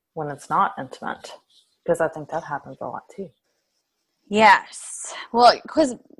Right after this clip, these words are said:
Speaker 2: well, in, this is the broad generalization, so let's just be clear here,
Speaker 1: Mm.
Speaker 2: that I'm not talking about all men.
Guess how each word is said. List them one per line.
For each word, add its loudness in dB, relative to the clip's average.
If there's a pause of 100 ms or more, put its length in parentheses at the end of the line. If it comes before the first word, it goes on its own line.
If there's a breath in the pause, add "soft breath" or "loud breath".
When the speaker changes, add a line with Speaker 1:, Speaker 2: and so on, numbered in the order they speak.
(160)
Speaker 2:
well, 2
in, -2
this -4
is -12
the 4
broad 6
generalization, 0
so -4
let's -2
just -12
be -6
clear -4
here, -8 (320 soft breath)
Speaker 1:
Mm. -10
Speaker 2:
that 0
I'm -2
not 0
talking -4
about 2
all 6
men. -2